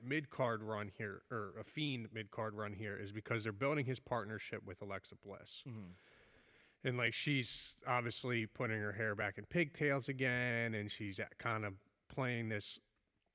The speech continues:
Speaker 1: Harley Quinn character, so to speak, and so on and so forth. But like I said, I,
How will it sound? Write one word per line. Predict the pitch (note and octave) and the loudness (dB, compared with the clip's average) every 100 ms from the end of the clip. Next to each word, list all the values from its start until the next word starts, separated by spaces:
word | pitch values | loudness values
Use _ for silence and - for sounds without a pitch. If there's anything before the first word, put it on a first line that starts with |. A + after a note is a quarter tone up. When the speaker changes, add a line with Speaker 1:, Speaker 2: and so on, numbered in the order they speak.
| _ _ _ _ _ - - | _ _ _ _ _ -20 -6
Speaker 1:
Harley | - C3 A#2 A2 | 4 4 4 0
Quinn | - E3 E3 D#3 D#3 D3 D3 C3 _ _ _ - | 0 2 4 6 4 2 0 -4 _ _ _ -16
character, | - D3+ C#3+ C#3 - C#3 B2+ | 0 4 4 2 0 0 0
so | - C#3 | 0 -2
to | B2+ | -2
speak, | B2 - C#3 C3 C3 A#2+ A#2 | -4 -4 0 0 0 -2 -6
and | G#2 | -6
so | - A#2+ | -4 -2
on | A2 | -2
and | G#2+ | -4
so | A#2+ A2 | -4 -4
forth. | - A2 A2 - _ _ - _ - | -2 -2 -2 -4 _ _ -20 _ 4
But | A#2 - | 4 4
like | C#3 B2 | 2 2
I | |
said, | A#2 C3 | 2 2
I, | B2 | 4